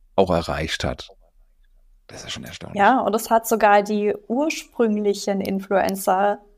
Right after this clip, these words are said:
Speaker 2: total beeinflusst in ihrer Arbeit. Na, also die ursprünglichen Influencer waren ja so Celebrities, ne? Leonardo DiCaprio, so Schauspieler,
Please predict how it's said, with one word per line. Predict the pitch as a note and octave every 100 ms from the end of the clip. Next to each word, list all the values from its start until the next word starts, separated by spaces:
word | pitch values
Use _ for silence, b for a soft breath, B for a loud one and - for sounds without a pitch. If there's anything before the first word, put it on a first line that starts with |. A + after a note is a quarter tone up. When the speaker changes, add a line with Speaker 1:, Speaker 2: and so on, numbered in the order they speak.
| _
Speaker 2:
total | - - - A#3 B3
beeinflusst | A3 A3 A3+ A#3 A3
in | G3+
ihrer | G3+ F#3
Arbeit. | G#3+ F3 F3 - _ - _ -
Na, |
also | A#3 B3+
die | G#3
ursprünglichen | A#3+ - B3 A#3+ A#3
Influencer | B3 B3+ A#3+ A#3+ A3
waren | G3 G#3+
ja | G#3+
so | G3
Celebrities, | F#3+ F#3+ F3 F3+ F3 - - -
ne? | A3+
Leonardo | G#3+ F3+ D#3+ E3+
DiCaprio, | G#3 - C4 B3+ B3 A3+ A3
so | G3+
Schauspieler, | - B3 A#3+ - A#3 G#3+ G#3 G#3+